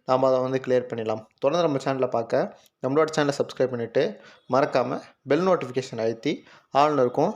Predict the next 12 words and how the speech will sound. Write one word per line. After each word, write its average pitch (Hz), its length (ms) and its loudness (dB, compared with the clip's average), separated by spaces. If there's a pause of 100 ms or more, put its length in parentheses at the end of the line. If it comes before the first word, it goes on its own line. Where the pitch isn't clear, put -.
அது 127 220 2
கொடுத்துருங்க. 127 520 0 (200)
அப்பதான் 170 200 2
நம்ம 170 160 0
போற 139 200 0
எல்லா 139 200 2
வீடியோஸும் 160 460 -2 (300)
உங்களுக்கு 147 680 0
உடனுக்குடனே 127 600 2
வந்து 117 180 -4
சேரும். 123 380 -2 (100)
ஓகேங்களா? 123 400 -2